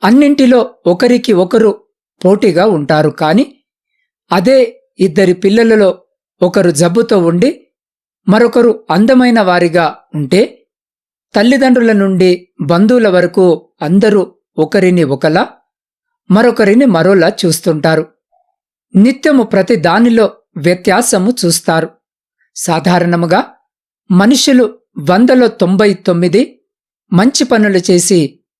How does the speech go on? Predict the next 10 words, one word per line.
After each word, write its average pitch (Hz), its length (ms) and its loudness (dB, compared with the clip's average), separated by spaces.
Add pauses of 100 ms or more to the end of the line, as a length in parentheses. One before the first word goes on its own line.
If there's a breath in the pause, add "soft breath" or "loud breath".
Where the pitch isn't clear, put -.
(180)
ఒక్క 185 200 -2 (180)
చెడ్డ 180 140 -2
పని 170 280 -4 (100)
చేస్తే, 170 480 -2 (500)
వారు 202 200 0 (160)
చేసిన 262 460 -2 (280)
ఒక్క 175 340 -2
చెడ్డ 190 180 0
పనిని 196 360 0
బట్టి 165 600 -2